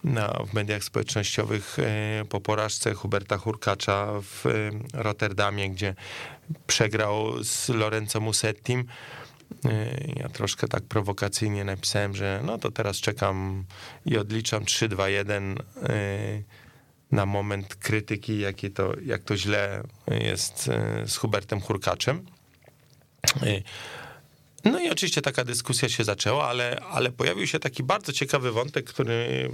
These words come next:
powiem wam, mnie trochę zaskoczył, bo, bo kilku śledzących, em, nas, czy w ogóle tenis polski, e, rzuciło taki temat, że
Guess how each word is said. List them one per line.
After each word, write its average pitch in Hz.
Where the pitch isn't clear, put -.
powiem 131
wam, 127
mnie 123
trochę 117
zaskoczył, 113
bo, 104
bo 110
kilku 117
śledzących, 107
em, 110
nas, 110
czy -
w 98
ogóle 95
tenis 107
polski, 107
e, 147
rzuciło 113
taki 113
temat, 185
że 151